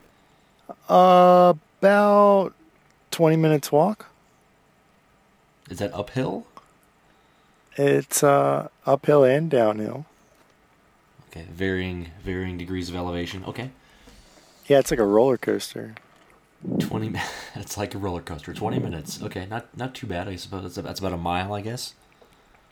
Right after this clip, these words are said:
Speaker 1: I don't know. I do kilometers now,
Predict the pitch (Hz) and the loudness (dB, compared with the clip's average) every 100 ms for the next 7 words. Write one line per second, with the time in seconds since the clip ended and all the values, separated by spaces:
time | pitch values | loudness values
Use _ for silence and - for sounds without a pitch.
0 | _ _ _ _ - - 143 160 139 135 | _ _ _ _ -10 2 2 4 4 4
1 | 143 - 123 123 123 104 101 110 101 104 | 0 0 2 4 4 2 -4 -6 -8 -6
2 | 104 | -10